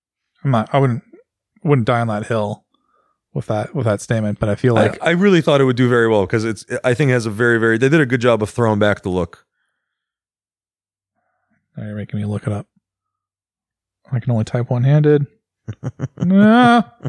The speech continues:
Speaker 1: we'll fix it in post. No, no. Uh, thirteen five. When it came out, and I think it's, what I say, thirteen three fifty.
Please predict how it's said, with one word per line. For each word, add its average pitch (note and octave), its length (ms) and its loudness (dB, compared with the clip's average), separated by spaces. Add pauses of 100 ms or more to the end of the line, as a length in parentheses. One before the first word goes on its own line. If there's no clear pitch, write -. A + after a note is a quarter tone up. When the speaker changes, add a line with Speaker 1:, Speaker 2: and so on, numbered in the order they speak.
(380)
Speaker 1:
we'll - 80 -6
fix - 240 -18
it A#3+ 60 -12
in A#3+ 100 -8
post. A#3 460 0 (1900)
No, A#3 220 0
no. A3 300 0 (280)
Uh, G3 360 6
thirteen F#3+ 560 4
five. E3 800 0 (240)
When D3+ 120 -4
it C3 80 -8
came C#3+ 200 0
out, C#3+ 280 2
and C#3+ 100 -2
I C3 40 0
think C#3+ 140 0
it's, - 180 -4
what C#3 100 2
I C3 40 4
say, A#2+ 160 -2
thirteen C3+ 440 0
three C3+ 200 0
fifty. E3 440 2